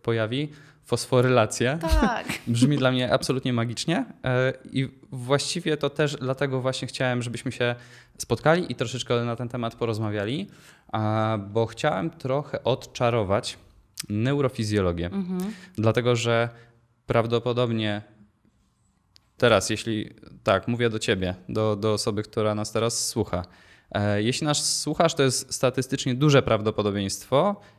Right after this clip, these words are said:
Speaker 1: że jesteś fizjoterapeutą albo jakimś terapeutą, który pracuje z ludzkim ciałem.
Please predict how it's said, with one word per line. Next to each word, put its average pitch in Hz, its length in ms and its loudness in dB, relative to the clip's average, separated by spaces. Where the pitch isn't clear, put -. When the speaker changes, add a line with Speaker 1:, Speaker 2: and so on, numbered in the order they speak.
Speaker 1:
że 117 100 0
jesteś 139 220 0
fizjoterapeutą 104 800 0
albo 127 800 2
jakimś 151 340 2
terapeutą, 131 540 -2
który 120 300 -2
pracuje 113 800 0
z 101 140 -8
ludzkim 104 320 -4
ciałem. 90 320 0